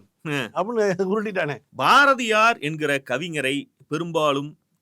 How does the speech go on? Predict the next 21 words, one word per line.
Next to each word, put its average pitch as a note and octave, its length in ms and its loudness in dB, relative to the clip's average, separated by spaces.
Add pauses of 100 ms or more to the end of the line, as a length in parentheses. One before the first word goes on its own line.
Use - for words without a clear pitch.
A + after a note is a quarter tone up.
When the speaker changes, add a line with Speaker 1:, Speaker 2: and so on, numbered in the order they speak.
(140)
Speaker 1:
கவிஞர், D3+ 460 -4
சுதந்திர D#3 340 -6
போராட்ட C3 420 -2
வீரர் B2 460 -4
என்பதெல்லாம் C3 480 -4
தாண்டி C3+ 340 -8
அரசியல் C4+ 600 -2
ரீதியில் E3 460 -8 (140)
அணுகக்கூடிய E3 720 -4
தரப்புகள்ங்கிறது C3 840 -8 (180)
ஒண்ணு F#3 340 -12 (500)
சங் D#3+ 200 -4
பரிவார் B2 380 -6
கும்பல் E2+ 280 -20 (280)
தமிழ்நாட்டை C3 380 -6
பொறுத்த - 240 -20
வரைக்கும், - 260 -20 (640)
இன்னொன்று A3+ 580 -4 (280)
திராவிட D3+ 380 4
இயக்கத்தினர். F#2 520 -10 (540)
சங்கிகள் B3+ 680 0